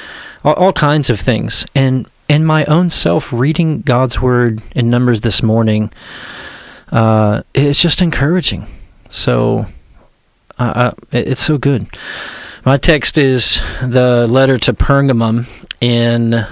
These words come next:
uh, the last part of Revelation chapter two. And the main gist of it is, even more than the church before Smyrna last week,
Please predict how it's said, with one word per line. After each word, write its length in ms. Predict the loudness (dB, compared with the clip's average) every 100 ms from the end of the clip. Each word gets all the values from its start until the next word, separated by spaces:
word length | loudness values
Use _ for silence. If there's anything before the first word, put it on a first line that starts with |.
| -12 -20 -4
uh, 500 | -2 0 0 0 0
the 180 | 0 0
last 360 | 2 2 0
part 240 | 2 2 2
of 80 | 2
Revelation 560 | 0 2 0 0 -2
chapter 400 | 0 0 0 -2
two. 480 | -2 0 2 2 -2 -6 -14 -16 -16 -14 -16 -12 -2
And 600 | 2 2 2 2 0 0
the 100 | 0
main 320 | 2 2 2
gist 380 | 2 0 0 0
of 140 | 0
it 140 | 0 0
is, 280 | 0 0 0
even 360 | 0 2 2 2
more 220 | 2 2
than 140 | 2
the 100 | 0
church 480 | 0 0 0 0 -2
before 640 | -4 -2 0 2 2 2
Smyrna 400 | 0 0 0 2
last 380 | 2 0 0 0
week, 340 | -2 -2 -6